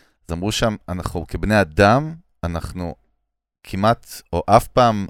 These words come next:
לא יודעים להצביע שאנחנו מאושרים עכשיו, אנחנו תמיד יודעים להצביע שאנחנו לא מאושרים." זה מאוד מעניין. אז נראה לי כל העולם פולני, אז זה בסדר, ב-, ב-D N A שלנו. אהבת?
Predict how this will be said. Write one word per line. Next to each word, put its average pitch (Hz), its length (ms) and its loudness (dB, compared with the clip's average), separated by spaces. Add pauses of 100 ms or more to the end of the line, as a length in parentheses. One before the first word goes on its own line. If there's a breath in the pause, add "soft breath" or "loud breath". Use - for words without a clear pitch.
(120)
לא 90 160 4
יודעים 110 420 4
להצביע 98 380 0
שאנחנו 87 440 -6
מאושרים 90 600 -6
עכשיו, 170 360 -4 (460)
אנחנו - 160 -2
תמיד 104 220 0
יודעים 107 180 2
להצביע 92 400 -2
שאנחנו 82 340 -8
לא 90 100 2
מאושרים." 78 520 -6
זה - 100 -18
מאוד 87 240 -8
מעניין. 50 240 -10 (680 soft breath)
אז 80 160 -12
נראה 95 180 4
לי 117 80 2
כל 107 200 4
העולם 90 280 4
פולני, 80 400 2
אז 76 60 -4
זה 73 120 -4
בסדר, 80 300 -2 (340)
ב-, 80 60 -4 (120)
ב-D 85 280 -4
N - 20 -8
A 85 120 -8
שלנו. 78 300 -14 (800)
אהבת? 95 240 -2